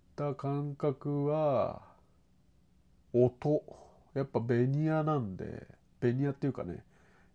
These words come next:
えー、木の板なんで、音がすごかったっすね。ダーン、ダーン、ダーンって。<laughs> はずっと思いました。<laughs>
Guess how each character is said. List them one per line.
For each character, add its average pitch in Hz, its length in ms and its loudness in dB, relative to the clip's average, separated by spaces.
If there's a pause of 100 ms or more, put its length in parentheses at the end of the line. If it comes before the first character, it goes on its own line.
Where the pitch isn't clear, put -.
え 101 240 -6
ー、 - 40 -20
木 160 100 -2
の 127 220 0
板 98 240 -6
な 57 120 -12
ん - 180 -14
で、 - 80 -16 (140)
音 139 360 4
が 127 140 4
す - 160 -12
ご 98 120 -8
か - 120 -8
っ - 100 -14
た - 100 -14
っ - 20 -18
す - 160 -18
ね。 85 320 -4 (840)
ダ - 100 -4
ー 120 220 -2
ン、 117 220 -2 (960)
ダ - 160 6
ー 131 120 2
ン、 123 380 -2 (840)
ダ - 120 2
ー - 200 -4
ン 113 320 -6
っ - 40 -10
て。 - 100 -20 (880)
<laughs> - 480 -6 (560)
は 117 260 2
ず 147 260 4
っ 214 120 -2
と - 80 -4
思 95 100 -4
い - 40 -2
ま 113 60 -2
し - 220 -12
た。 - 120 -8
<laughs> - 60 -18